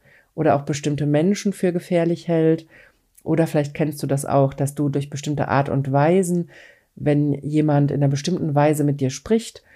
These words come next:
oder auf eine bestimmte Art mit dir umgeht, dass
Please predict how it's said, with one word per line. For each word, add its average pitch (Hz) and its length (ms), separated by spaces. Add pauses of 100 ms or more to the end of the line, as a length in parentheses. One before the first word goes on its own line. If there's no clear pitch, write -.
(180)
oder 160 240
auf 147 60
eine 151 100
bestimmte 147 400
Art 139 240
mit 147 160
dir 147 140
umgeht, 180 580 (720)
dass 160 380